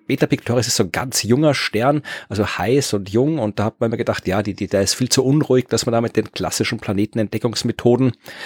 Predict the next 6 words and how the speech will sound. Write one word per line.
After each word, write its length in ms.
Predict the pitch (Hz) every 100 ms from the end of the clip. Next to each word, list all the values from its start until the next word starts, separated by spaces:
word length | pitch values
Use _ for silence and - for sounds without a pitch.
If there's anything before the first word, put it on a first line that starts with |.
| - -
ähm, 180 | 113 117
auch 220 | - 107 -
vernünftig 840 | 107 113 117 - 113 - - - _ _ _ - - _ -
Planeten 340 | 117 113 -
entdecken 380 | 110 120 - 101
kann. 400 | - 95 151